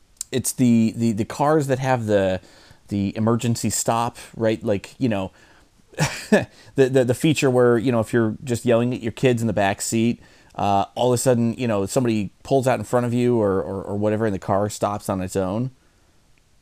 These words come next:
I think it's amazing in this culture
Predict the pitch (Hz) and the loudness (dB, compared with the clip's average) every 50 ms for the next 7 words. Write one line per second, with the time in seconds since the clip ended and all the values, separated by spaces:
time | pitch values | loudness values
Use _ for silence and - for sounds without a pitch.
0 | _ _ _ _ _ _ _ _ _ _ _ _ _ _ _ _ _ _ _ _ | _ _ _ _ _ _ _ _ _ _ _ _ _ _ _ _ _ _ _ _
1 | _ _ _ _ _ - - - - 143 156 - 339 339 - 415 - 269 196 160 | _ _ _ _ _ -20 -20 -8 -4 -2 0 0 0 0 0 0 0 2 2 2
2 | 143 135 135 143 151 147 117 104 87 - - - - _ _ _ _ _ _ _ | 4 2 4 4 2 2 0 0 -4 -6 -8 -14 -20 _ _ _ _ _ _ _
3 | _ _ _ _ _ _ _ _ 135 135 135 123 - - - 143 135 127 117 - | _ _ _ _ _ _ _ _ -2 0 0 0 -2 0 2 2 2 2 2 -2
4 | - - - | -8 -10 -10